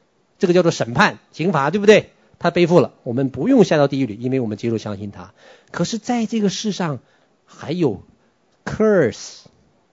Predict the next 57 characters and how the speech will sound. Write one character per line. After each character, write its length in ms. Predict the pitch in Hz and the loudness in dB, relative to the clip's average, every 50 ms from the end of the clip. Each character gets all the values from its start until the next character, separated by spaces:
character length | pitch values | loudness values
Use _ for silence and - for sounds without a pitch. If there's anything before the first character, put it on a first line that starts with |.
| _ _ _ | _ _ _
什 180 | - - - | -12 -4 0
么 80 | 143 165 | 0 0
是 100 | 156 180 | 0 0
curse？ 580 | 180 - - - 220 208 165 127 - - - _ _ _ _ _ _ _ _ _ _ _ _ _ _ _ _ _ _ _ _ _ _ _ - | -4 -4 -2 -2 0 0 -2 -4 -8 -12 -20 _ _ _ _ _ _ _ _ _ _ _ _ _ _ _ _ _ _ _ _ _ _ _ -2
咒 120 | - 247 | 0 0
诅 140 | 208 147 143 | 0 0 0
从 100 | 131 156 | 2 4
哪 60 | 156 | 4
儿 60 | 131 | 4
来 160 | 117 110 107 113 | 4 2 0 0
的？ 160 | 110 101 - _ _ _ _ _ _ _ _ _ _ _ _ _ _ _ _ _ _ _ _ | -2 -4 -6 _ _ _ _ _ _ _ _ _ _ _ _ _ _ _ _ _ _ _ _
从 260 | - - 113 123 127 | -12 -8 -6 -6 -6
祖 180 | - - 101 92 | -6 -8 -12 -12
先 280 | - - 135 139 147 | -10 -8 -8 -6 -6
来 180 | 131 101 87 104 | -6 -8 -12 -16
的。 60 | - _ _ _ _ _ _ _ _ _ _ _ _ _ | -20 _ _ _ _ _ _ _ _ _ _ _ _ _
第 220 | - 277 285 285 294 | -6 -4 -2 0 0
一 60 | 302 | 2
个 120 | 269 262 | 4 4
咒 200 | 202 254 247 233 | 4 4 4 2
诅 120 | 185 160 151 | 2 2 2
最 100 | 175 185 | 2 4
大 160 | 190 190 180 | 4 4 2
就 80 | 170 | 2
是 60 | 170 165 | 2 2
亚 120 | 143 123 | 2 0
当 120 | 127 139 | 0 -2
夏 160 | 131 151 135 120 | -2 -2 -4 -4
娃 160 | 113 113 110 | -4 -4 -6
的 100 | 123 175 _ _ _ _ _ _ | -8 -12 _ _ _ _ _ _
咒 160 | - 143 127 | -10 -10 -8
诅， 140 | 123 113 101 | -8 -8 -8
对 100 | 113 147 | -6 -4
不 60 | 151 | 0
对？ 160 | 170 170 156 127 - _ _ _ _ _ _ | 0 0 0 0 -4 _ _ _ _ _ _
然 140 | - 135 151 | -4 -2 0
后 60 | 170 | 0
就 80 | 165 160 | 0 0
是 100 | 151 160 | 0 0
我 60 | 139 | 0
们 160 | 123 123 127 | 0 0 -2
历 120 | 135 143 139 | -4 -4 -4
代 180 | 135 127 120 | -4 -4 -4
祖 140 | 113 - 107 | -6 -8 -12
先 180 | 101 - 104 101 | -14 -12 -12 -10
的 80 | 104 | -12
咒 160 | 101 - 110 | -12 -14 -16
诅， 60 | 98 - - - _ _ _ _ _ _ _ _ _ _ _ _ | -18 -18 -20 -20 _ _ _ _ _ _ _ _ _ _ _ _
就 120 | _ - 175 | _ -10 -10
是 60 | 160 | -10
咒 320 | 160 - - 220 202 165 | -8 -4 -2 -2 -2 -2
诅。 220 | 131 - - - - | -4 -6 -10 -14 -8
所 140 | - 226 247 | -4 -2 0
以 40 | |
你 120 | 214 180 156 | 0 0 0
看 160 | 170 214 220 | 0 0 2
到 180 | 202 185 - | 2 0 0